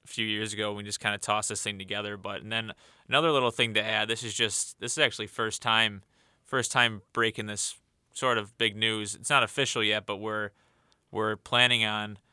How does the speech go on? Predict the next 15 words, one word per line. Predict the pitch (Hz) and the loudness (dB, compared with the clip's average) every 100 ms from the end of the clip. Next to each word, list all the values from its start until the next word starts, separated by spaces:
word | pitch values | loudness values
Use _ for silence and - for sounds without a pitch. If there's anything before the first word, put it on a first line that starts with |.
| _ - | _ 0
partnering | 123 117 117 113 | 2 4 2 -2
with | 107 | -4
the | 107 | -2
Miracle | 107 117 113 107 | 2 2 2 -2
League | 104 104 98 | -4 -4 -4
this | 107 | -2
summer | - 104 104 104 104 _ _ _ - | 0 0 0 -4 -6 _ _ _ -6
and, | 104 104 | -4 -2
uh, | 101 101 101 101 - _ _ - | 0 0 -2 -4 -12 _ _ -12
doing | 107 113 | -6 -4
some | 110 107 | -6 -2
volunteering | 107 107 107 113 110 107 | 0 0 -2 -2 -2 -2
there, | 107 107 107 | -2 0 0
and | 104 | -2
then | 104 | -6